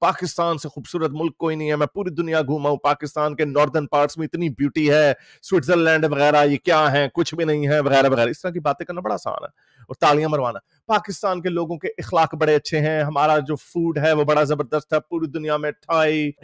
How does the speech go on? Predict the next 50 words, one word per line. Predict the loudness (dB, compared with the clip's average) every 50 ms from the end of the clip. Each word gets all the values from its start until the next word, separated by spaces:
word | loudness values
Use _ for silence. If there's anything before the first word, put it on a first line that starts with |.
| -6
इटालियन | -4 0 2 4 4 4 4 4 2 2 0 0
या | 0 -2
स्पेनिश | -2 0 0 0 2 2 0 -2 -2 -4 -4
या | -2 -2 -2 0
मैक्सिकन | 0 0 -2 -2 -4 -4 -4 -4 -2
फूड | 0 -2 -2 0
क्या | 0 2 2 2
है, | 2 0 -2
कुछ | -2 -4 -4 -4 0 0
भी | 2 2
नहीं | 2 0 0 0 0 -2
है।" | -2 -2 -2
ये | -2 -2 -2
बातें | 0 0 -4 -2 0 -2 -2 0
करना | 0 -2 -2 -2 -4
बड़ा | -4 -4 -4 -2 0
आसान | 0 -2 -4 -4 -6 -6 -6 -6
है, | -8 -12 -14 _ -4
बड़ा | 0 2 4 6
आसान | 6 4 4 2 2 2 4 4
है | 2
तालियां | 2 4 4 4 4 2 0 0
मरवाना, | 0 0 0 0 -2 -4 -6 -4
लेकिन | -2 -2 -2 0 -2 -2
अपने | -2 -4 -4 -2 -2
लोगों | 0 2 2 2 0 -2 -2
को | -4 -4
जगाना | -6 -4 -6 -6 -4 0 0 0 2 2 2
जो | 2 2 0
है | 0 0
ना, | 0
ये | -2 -2
बड़ा | -2 0 0 0
मुश्किल | 0 -2 -6 -8 -8
काम | -8 -8 -10 -12 -10 -12
है। | -16 -18 -18 _ -8
गालियां | -2 0 0 0 0 -2 -4 -4
खाना | -2 -2 -2 0 -2
उन | -2 -2
लोगों | -2 -2 -2 -4 -4
से, | -6 -6
वो | -4 -4 -2
तो | -2 0 0 0 0 -2 -4 -6 -8
मेरी | -8 -6 -6 -4
कुछ | -6 -6 -8
शख्सियत | -8 -8 -10 -8 -4 -2 -2 2 2
ऐसी | 0 0 0 -2
है | -4
कि | -2
मुझे | -4 -4 -6